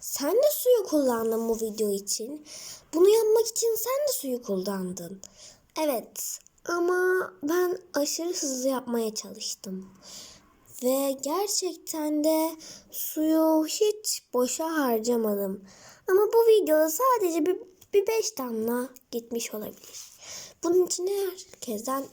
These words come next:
özür diliyorum. Ama suyu bence siz de harcamayın.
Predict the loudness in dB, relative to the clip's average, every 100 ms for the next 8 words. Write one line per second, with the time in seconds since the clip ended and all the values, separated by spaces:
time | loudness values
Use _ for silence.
0 | -8 -6 -4 -6 -6 -10 -10 -10 -14 -12
1 | -4 -2 0 -2 -6 _ _ _ -20 -20
2 | -20 _ -20 -16 -10 -8 -4 -2 0 2
3 | 2 4 4 2 -4 -2 2 4 4 0
4 | 0 0 0 -2 -2 -2 -2